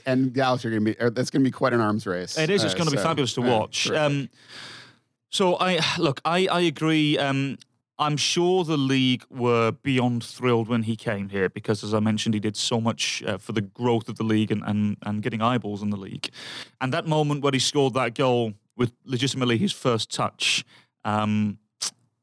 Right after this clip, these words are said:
Speaker 2: that went around the world.
Speaker 1: Yeah.
Speaker 2: You know, and, and it, it put eyeballs on the league that, that wouldn't have been on the league. Um, he doesn't help himself in terms of the, the stuff that he says.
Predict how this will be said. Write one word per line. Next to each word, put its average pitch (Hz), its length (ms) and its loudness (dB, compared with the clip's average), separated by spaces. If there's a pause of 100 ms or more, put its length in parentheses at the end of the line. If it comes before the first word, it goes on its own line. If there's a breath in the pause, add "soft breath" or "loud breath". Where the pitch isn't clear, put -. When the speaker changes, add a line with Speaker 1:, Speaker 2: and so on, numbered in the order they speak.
(360)
Speaker 2:
that 127 320 -4
went 117 380 -4
around 110 260 0
the 107 60 -2
world. 107 420 -4
Speaker 1:
Yeah. 98 220 0
Speaker 2:
You 107 80 -4
know, 104 200 0
and, 110 220 -4
and 110 140 -2
it, 107 140 -6
it 104 180 -4
put 123 120 -4
eyeballs 113 300 0
on 113 60 0
the 107 100 2
league 110 260 0
that, - 200 -4
that - 140 -4 (540)
wouldn't 123 220 0
have 98 140 -8
been 90 340 0
on 98 100 -4
the 95 60 -2
league. 85 240 -4 (800 loud breath)
Um, 127 400 -2 (920)
he 131 100 -4
doesn't 156 240 -2
help 151 200 0
himself 120 720 -2 (320)
in 117 120 -4
terms 127 340 0
of 113 280 2
the, 113 340 2
the 107 80 -10
stuff - 260 0
that 107 100 -4
he 107 80 -4
says. - 520 0